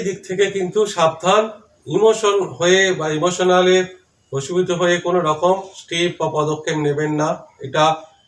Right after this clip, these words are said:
আমার অনুরোধ। যাই হোক, ঈশ্বরের কাছে প্রার্থনা করি সমগ্র কর্কট রাশি এবং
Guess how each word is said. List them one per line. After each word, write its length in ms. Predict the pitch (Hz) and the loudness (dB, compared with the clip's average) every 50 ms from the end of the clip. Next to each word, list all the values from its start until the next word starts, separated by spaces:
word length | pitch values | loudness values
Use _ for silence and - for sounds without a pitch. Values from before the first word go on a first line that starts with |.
| _ _ - | _ _ -8
আমার 180 | - 131 131 131 131 131 | -4 -2 -2 -2 -2 -4
অনুরোধ। 320 | 127 127 123 143 151 147 147 - | -4 -4 -2 -2 -2 -2 -2 0
যাই 140 | 160 165 175 180 | 0 0 0 0
হোক, 120 | 190 180 185 185 | -2 -2 -4 -4
ঈশ্বরের 320 | 180 - - 214 208 202 202 | -4 -2 0 2 2 4 4
কাছে 160 | 202 196 - 180 190 | 2 2 0 2 2
প্রার্থনা 340 | 185 185 - 208 190 190 190 - | 0 0 0 -2 -2 0 0 0
করি 140 | 190 185 196 185 - | 0 0 -2 0 0
সমগ্র 300 | 185 180 180 180 180 185 185 180 175 | 0 0 0 0 0 0 0 2 2
কর্কট 300 | 170 165 165 - 180 170 165 165 | 2 0 0 0 -2 0 2 2
রাশি 240 | 165 165 - 196 190 185 | 2 0 0 -2 -2 0
এবং 180 | 175 170 190 196 | 0 0 0 0